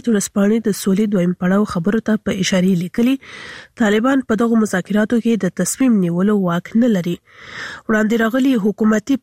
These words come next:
پلاوی د ټولنې د بیلابیلو برخو له مشورې وروسته قطر ته تللی او لومړیتوبونه هم د تاوتریخوالي پای ته رسول، سمدستي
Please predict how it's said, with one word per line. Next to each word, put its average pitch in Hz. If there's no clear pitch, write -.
پلاوی 180
د 190
ټولنې 226
د 190
بیلابیلو 196
برخو 240
له 196
مشورې 196
وروسته 220
قطر 226
ته 247
تللی 262
او 190
لومړیتوبونه 196
هم 254
د 208
تاوتریخوالي 190
پای 180
ته 175
رسول، 202
سمدستي 202